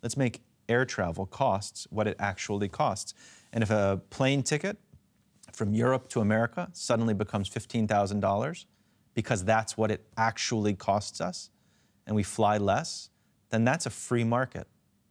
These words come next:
You know, that's not, people describe it as an imposition or as a, some kind of, um, artificial price fixing in order to take something away from us. I would say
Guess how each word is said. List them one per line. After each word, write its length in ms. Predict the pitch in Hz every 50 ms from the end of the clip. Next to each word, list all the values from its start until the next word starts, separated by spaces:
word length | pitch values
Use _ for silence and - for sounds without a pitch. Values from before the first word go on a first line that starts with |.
| _ _ -
You 80 | 98
know, 100 | 98 98
that's 300 | 98 123 123 120 - -
not, 360 | 131 127 120 120 120 120 117 - - - - _ -
people 200 | 175 160 165 147
describe 540 | 131 123 - - - 135 131 139 143 131
it 80 | 127 101
as 140 | 104 101 104
an 100 | 110 110
imposition 800 | - 131 117 - 120 104 95 113 120 117 - - 85 80 - - - _
or 120 | - 98
as 100 | 98 95
a, 40 | 98
some 220 | - - 120 110
kind 240 | 107 - 104 101 98
of, 160 | 95 92 87 - - - - - _ _ _ _ _ _ -
um, 520 | 95 87 87 87 82 82 85 87 85 - - -
artificial 520 | 123 120 117 - - 127 110 - - 101
price 360 | 98 - - 117 107 107 - -
fixing 460 | - - 85 - - - 87 92 80
in 120 | - 95
order 160 | 95 92 92
to 80 | 90 92
take 340 | - - - - 104 101 -
something 340 | - 110 98 92 - 98 95
away 200 | 95 95 98 101
from 240 | - - 120 123
us. 200 | 135 - - - - _ - - - _ _ -
I 120 | 110 123
would 160 | 143 139 127 -
say 380 | - 117 104 101 101 101 98